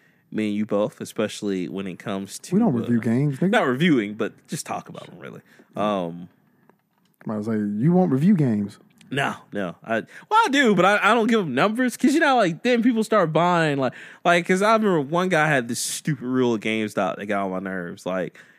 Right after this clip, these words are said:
Speaker 1: 'cause he would totally buy more games if he didn't have the rule. He's like, "I only buy games that make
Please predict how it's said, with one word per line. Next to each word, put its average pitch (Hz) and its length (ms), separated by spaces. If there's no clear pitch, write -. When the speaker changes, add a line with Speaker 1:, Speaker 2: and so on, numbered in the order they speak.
Speaker 1:
'cause 135 160
he 165 100
would 139 200
totally 185 360
buy 127 300
more 113 240
games 107 420
if 95 80
he 95 80
didn't 104 240
have 92 180
the 98 80
rule. 90 100
He's 90 140
like, - 120
"I 98 40
only 120 220
buy 117 220
games 104 400
that 87 120
make 98 180